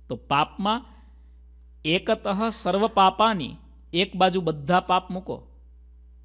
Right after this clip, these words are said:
મદ્યપાનમ તથેકતઃ, અને મદિરા, દારૂ બીજા પલ્લામાં મૂકો,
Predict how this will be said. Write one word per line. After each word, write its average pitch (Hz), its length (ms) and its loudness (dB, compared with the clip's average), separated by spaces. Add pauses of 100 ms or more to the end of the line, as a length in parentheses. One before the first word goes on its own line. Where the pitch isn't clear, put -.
(720)
મદ્યપાનમ 180 1000 2
તથેકતઃ, 165 600 -8 (1800)
અને 143 140 -6
મદિરા, 151 640 0 (640)
દારૂ 147 460 0 (140)
બીજા 147 300 -2
પલ્લામાં 165 460 -2
મૂકો, 147 420 -10